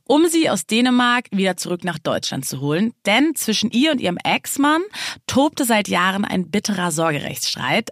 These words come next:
aus dem dann zuletzt Stefan Hensel, also der Ex-Mann, als Gewinner hervorging, da das dänische Familiengericht das alleinige Sorgerecht ihm zugesprochen hatte. Warum überhaupt in Dänemark? Weil Stefan Hensel dort seit einigen Jahren lebt.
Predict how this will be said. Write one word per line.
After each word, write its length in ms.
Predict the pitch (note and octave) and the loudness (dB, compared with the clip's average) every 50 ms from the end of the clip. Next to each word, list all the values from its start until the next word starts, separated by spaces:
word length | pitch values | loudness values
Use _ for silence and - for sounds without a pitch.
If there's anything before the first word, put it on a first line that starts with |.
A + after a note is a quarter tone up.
| - _ | -8 _
aus 220 | - F#3 F3+ - | -2 -2 -2 0
dem 180 | - A3+ A#3+ C4 | 2 2 4 4
dann 140 | C4 B3+ - | 4 2 2
zuletzt 340 | - G3 F#3+ G#3 - - | 2 0 0 0 0 -2
Stefan 300 | - - F#3 E3+ E3+ D#3 | -2 -2 -2 -2 -2 -4
Hensel, 360 | D#3 D#3+ D3+ E3+ F3 G#3+ A#3 - | -2 0 0 0 0 0 -2 -2
also 300 | - D#3+ C#3+ C#3+ C3 C#3 C#3 - _ _ - - - - _ | -2 -4 -2 -2 -4 -4 -6 -10 _ _ -20 -20 -20 -10 _
der 120 | - - - | -4 -4 -2
Ex-Mann, 420 | - - - A3 G#3+ A#3 C4 C#4+ - - - - - - | -2 0 2 4 4 4 4 2 0 -4 -6 -6 -6 -2
als 200 | - F#3 F3+ - | 0 0 0 0
Gewinner 320 | - G3+ F3 E3+ G3 G3+ F3 | 0 0 2 2 4 4 2
hervorging, 760 | D3+ C#3+ C#3 C#3+ - - C3 C3 C3 C#3 D3+ E3 F#3+ A#3+ - - - - - - - _ | 2 -2 -4 -8 -6 -4 -4 -2 -2 0 0 0 0 0 -2 -4 -10 -12 -12 -12 -4 _
da 220 | - G3 A3+ C4 | 2 4 4 4
das 220 | C4+ C#4 B3+ - - | 4 2 0 0 0
dänische 360 | G#3+ A3+ A#3 A#3 A3+ - A3 | 2 2 2 2 2 0 -2
Familiengericht 720 | - G3+ F#3+ F#3+ G3 G3 G3 F#3+ F3+ F3+ F3 F3+ F#3+ - - | 0 0 2 2 2 2 0 0 -2 -2 -4 -4 -6 -4 -6
das 100 | F3+ D#3 | -6 -4
alleinige 560 | - - E3 D#3+ D#3 D#3 E3 E3+ F3 D#3+ F3 D#3+ | -2 -2 0 0 0 0 2 0 0 0 0 -2
Sorgerecht 560 | D3 D#3+ D#3 D3+ D3 C#3+ - - D3+ - - | 0 0 0 0 -2 -4 -4 -6 -8 -8 -6
ihm 140 | - C#3+ C#3+ | -6 -6 -6
zugesprochen 640 | - - D3 - - - - - - - - C3+ C#3 | -6 -8 -8 -8 -8 -8 -8 -10 -10 -8 -8 -8 -8
hatte. 300 | - C#3+ - - E3+ - | -6 -6 -6 -6 -2 0
Warum 280 | E3+ E3+ F3 A3 B3 | 0 2 4 4 4
überhaupt 460 | G3+ A#3 G#3+ G#3 F3 F3+ F#3 F#3 - - | 4 4 2 2 4 2 0 0 0 -2
in 140 | F3+ E3 | -2 0
Dänemark? 540 | D3 F#3+ A3 C4 C#4+ C#4 C#4 C4+ C#4 D4 C#4 - _ | 2 4 4 6 6 6 6 4 4 2 0 -4 _
Weil 340 | - F3 E3+ F3 E3+ G3 G3+ | -10 -6 -2 -2 0 0 -2
Stefan 320 | - - F#3 F3+ - D#3+ | -2 -4 -4 -4 -4 -6
Hensel 320 | D#3+ D#3+ D#3+ D#3+ D3+ D#3+ D3+ | -4 -2 -2 -2 -2 -2 0
dort 240 | D3+ D3+ D3+ D3+ - | 0 0 0 0 -2
seit 220 | D#3 D3 - - | -4 -6 -4 -4
einigen 280 | D3 C#3 C#3 C#3 C#3 C#3 | -2 0 0 0 0 -2
Jahren 300 | C#3 C#3 C3 C3+ D3 C#3+ | -2 -2 0 0 0 0
lebt. 500 | C3 B2+ A#2+ F2+ - - - - - | 0 -2 -2 -4 -6 -10 -14 -16 -16